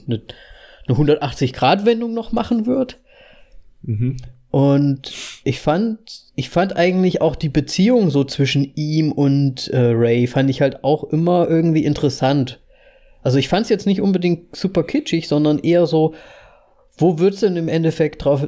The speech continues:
Speaker 1: draus hinauslaufen? Wird sie jetzt wirklich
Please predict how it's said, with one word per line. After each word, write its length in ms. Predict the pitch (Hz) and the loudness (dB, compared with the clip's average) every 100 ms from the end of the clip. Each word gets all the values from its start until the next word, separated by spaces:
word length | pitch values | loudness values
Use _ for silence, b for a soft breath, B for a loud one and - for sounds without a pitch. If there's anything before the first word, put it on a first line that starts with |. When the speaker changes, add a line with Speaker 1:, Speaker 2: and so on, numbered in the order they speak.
| - | -2
Speaker 1:
draus 220 | 139 135 | 0 0
hinauslaufen? 840 | 135 156 277 - 127 120 120 127 | 2 2 2 0 0 2 2 0
Wird 200 | 127 127 | 0 0
sie 260 | - 156 175 | -2 -2 2
jetzt 260 | 165 - 131 | 0 -2 -2
wirklich 680 | 156 - 180 175 - - | -2 0 0 -2 -8 -20